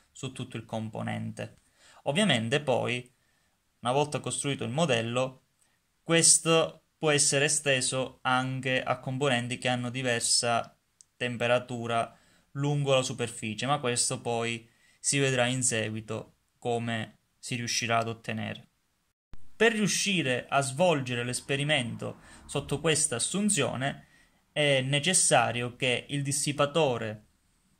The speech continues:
eh, sperimentale sia molto piccolo e che abbia un alto coefficiente conduttivo, quindi nella fattispecie che il materiale sia alluminio.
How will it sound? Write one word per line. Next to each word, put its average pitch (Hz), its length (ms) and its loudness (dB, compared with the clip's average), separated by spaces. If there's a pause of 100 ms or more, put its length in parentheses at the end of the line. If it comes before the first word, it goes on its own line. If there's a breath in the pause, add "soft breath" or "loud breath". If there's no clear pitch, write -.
(160)
eh, 120 240 -10
sperimentale 127 800 2
sia 120 260 0
molto 165 480 2
piccolo 131 560 -4 (340 loud breath)
e 139 160 -2
che 175 140 4
abbia 123 560 2
un 143 140 -2
alto 123 320 0
coefficiente 120 760 -4
conduttivo, 117 800 -6
quindi 117 520 -6 (260 soft breath)
nella 127 260 -2
fattispecie 120 880 -4 (300 soft breath)
che - 100 -8
il 123 140 -4
materiale 127 500 2
sia 120 400 2 (560 soft breath)
alluminio. 123 800 0